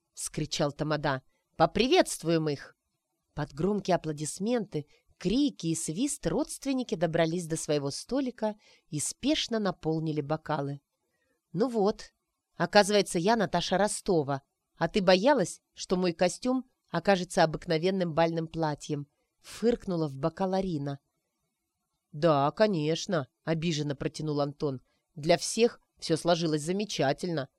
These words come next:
но зачем, Сонечка, ты меня конем представила?» Откуда мне было знать, что Росинант — это конь?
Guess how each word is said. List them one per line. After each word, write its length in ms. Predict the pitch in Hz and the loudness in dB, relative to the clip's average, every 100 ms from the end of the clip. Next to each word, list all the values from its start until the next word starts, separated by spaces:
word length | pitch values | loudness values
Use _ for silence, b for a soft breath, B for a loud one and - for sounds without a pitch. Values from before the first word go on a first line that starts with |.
| _ - | _ -4
но 120 | 151 | 0
зачем, 360 | 170 - 185 | 0 2 0
Сонечка, 680 | 165 - 247 220 - - 127 - _ _ | -2 0 2 2 -2 -6 -6 -6 _ _
ты 120 | - 151 | -4 -2
меня 240 | 160 156 | 0 0
конем 420 | - 190 233 165 | 2 2 4 0
представила?» 760 | - - - - 165 139 135 127 _ _ _ _ _ _ _ | -4 -10 -8 2 2 2 -4 -8 _ _ _ _ _ _ _
Откуда 380 | 208 - 349 466 | -6 -2 4 6
мне 160 | 480 508 | 8 8
было 260 | 466 494 | 8 8
знать, 320 | 294 277 202 - | 6 4 4 2
что 200 | - - | 0 0
Росинант — 600 | 196 - 226 302 415 254 | 2 0 2 2 2 0
это 180 | - | 0
конь? 460 | 240 - 208 165 | -4 0 4 4